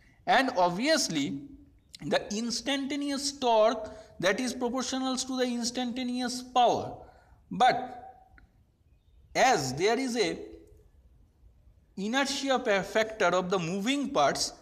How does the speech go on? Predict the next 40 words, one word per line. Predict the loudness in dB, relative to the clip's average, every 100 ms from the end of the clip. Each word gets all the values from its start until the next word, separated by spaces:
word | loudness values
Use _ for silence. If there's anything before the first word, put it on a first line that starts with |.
| 0
as | 4 4 2
we | 0
are | 2
considering | 0 -2 -2 -2 0 0 0 0
about | 2 0 0
a |
deflecting | -4 -6 -8 -4 -4 -4 -6 -6 -4
t-, | -6
uh, | -2
uh, | 0 0 0 0 -2 -4 -4 -2 -2
pointed | 0 0 2 0 0
deflection, | -2 -2 -4 -2 -4
so | -4 -2 0
that | 0 0
means | -4 -4
this | -4 -4
is | -2
the | -2
moving | -2 -2 -2 0
part. | -2 -2 -8 -16 -16 -20 -2
And | 0 2
the | 0
coil, | -2 2 4 6 6 2
this | -2 -4
moving | -4 -4 -2 0
coil | 4 4 2
is | -2 0
a |
move, | 0 0 -2 -4
uh, | -4
moving | -2 -2 0 0
in | 0
nature. | 0 -2 -2 -4 -6 -16 -4
So | 2
that | 4 4 4
means | 2 2
as | 2 4 4
there | 2 2 2
is | 2
a | 0 0